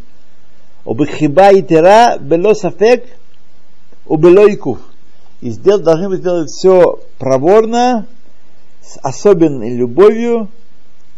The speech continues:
и без всяких сомнений, и без задержки.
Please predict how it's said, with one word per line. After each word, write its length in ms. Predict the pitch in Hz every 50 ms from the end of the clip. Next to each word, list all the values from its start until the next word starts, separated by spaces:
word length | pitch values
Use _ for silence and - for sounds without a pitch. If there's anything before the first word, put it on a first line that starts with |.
| - - - - -
и 360 | - 131 135 135 135 131 127
без 720 | 113 107 104 - - 73 78 95 110 120 127 165 175 -
всяких 440 | - - 196 185 170 160 160 131 -
сомнений, 720 | - 160 143 147 165 196 220 226 226 226 220 208 196 160
и 280 | - 147 165 175 175
без 260 | 160 147 175 180 151
задержки. 600 | 127 160 165 151 147 135 110 101 101 - 87 73